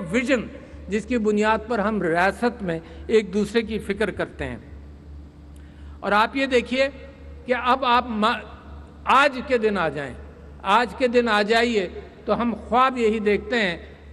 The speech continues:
कि अगर, अगर आप चाइना की तरफ देखें या उन ममालिक की तरफ देखें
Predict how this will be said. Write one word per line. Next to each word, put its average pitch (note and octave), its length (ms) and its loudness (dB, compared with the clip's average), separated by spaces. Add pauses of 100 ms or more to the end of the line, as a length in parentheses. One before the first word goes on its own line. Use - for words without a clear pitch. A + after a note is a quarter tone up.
(180)
कि A#3 80 -2
अगर, A3+ 640 0
अगर G#3+ 240 0
आप G#3+ 340 0
चाइना A3 380 0
की G#3+ 160 -10
तरफ G#3+ 280 -2
देखें F#3+ 360 -2
या G3+ 160 2
उन C4+ 200 2
ममालिक G#3+ 520 2
की G#3+ 120 -6
तरफ G3 240 0
देखें E3+ 340 -6